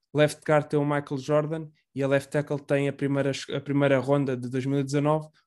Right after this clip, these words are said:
o Jonah Williams, antigo offensive tackle também da Alabama, ele que teve uma lesão, ah, há dois anos, se não me engano, no, no seu rookie season.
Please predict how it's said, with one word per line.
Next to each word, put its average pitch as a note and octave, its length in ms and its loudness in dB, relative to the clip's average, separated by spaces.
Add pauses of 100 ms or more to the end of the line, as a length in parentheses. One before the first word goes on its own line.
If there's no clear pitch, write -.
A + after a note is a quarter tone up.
(100)
o C#3 100 -2
Jonah C#3 320 0
Williams, C#3+ 420 0
antigo C3+ 320 -4
offensive C3+ 380 -6
tackle C3+ 280 -4
também C3+ 260 2
da C#3 80 4
Alabama, D3 560 2 (260)
ele C#3+ 140 2
que C#3+ 60 -12
teve D3 200 2
uma D3 120 0
lesão, C3+ 500 -2 (300)
ah, B2 600 -4 (300)
há C3 100 0
dois C#3+ 320 0
anos, D#3+ 280 -2
se - 100 -8
não C#3 80 -2
me C#3+ 100 -2
engano, D3 300 0
no, D3 220 -6
no C#3+ 80 0
seu D3 140 -8
rookie C#3+ 300 -4
season. D#3+ 460 0